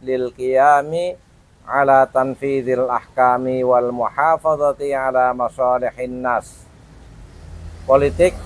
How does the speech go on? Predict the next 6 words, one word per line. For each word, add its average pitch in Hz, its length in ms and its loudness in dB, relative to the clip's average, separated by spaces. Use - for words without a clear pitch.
itu 147 320 0
merupakan 151 800 0
persoalan 139 960 2
sosial 139 720 0
kemasyarakatan, 135 960 0
umroniyatun, 151 1400 4